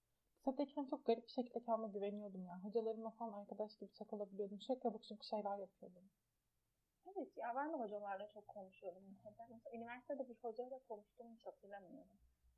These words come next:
Speaker 2: Yani mail falan atmışım da tamam mı? Hiç yüz yüze konuştuğumu hatırlamıyorum.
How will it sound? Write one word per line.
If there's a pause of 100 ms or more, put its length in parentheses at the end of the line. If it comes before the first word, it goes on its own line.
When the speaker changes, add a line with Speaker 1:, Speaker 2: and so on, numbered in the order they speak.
Speaker 2:
Yani
mail
falan
atmışım
da
tamam
mı? (220)
Hiç
yüz
yüze
konuştuğumu
hatırlamıyorum.